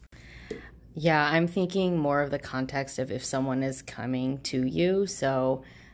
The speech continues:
um, you know, even if you as a whole, like, even if you believe that there are people out there who lie about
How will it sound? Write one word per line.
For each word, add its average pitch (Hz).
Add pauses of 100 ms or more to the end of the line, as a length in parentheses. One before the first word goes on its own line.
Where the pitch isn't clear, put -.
(140)
um, 131
you 156
know, 147 (280)
even 170
if 151
you 151
as 151
a 143
whole, 139
like, 160 (340)
even 220
if 214
you 160
believe 139 (380)
that 147
there 151
are 151
people 160
out 139
there 135 (360)
who 147
lie 147
about 135